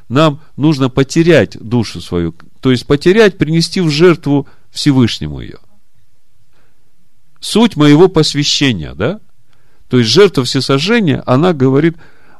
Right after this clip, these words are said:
о моем полном посвящении Всевышнему. Если открыть Нагорную проповедь,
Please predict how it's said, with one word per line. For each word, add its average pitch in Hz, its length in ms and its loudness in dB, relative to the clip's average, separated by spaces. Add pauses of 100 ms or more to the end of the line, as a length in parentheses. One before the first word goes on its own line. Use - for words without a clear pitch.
о 117 120 0
моем 151 320 4
полном 220 440 2
посвящении 127 580 -4
Всевышнему. - 600 -6 (600)
Если 156 260 4
открыть 170 380 2
Нагорную 156 460 2
проповедь, 151 520 2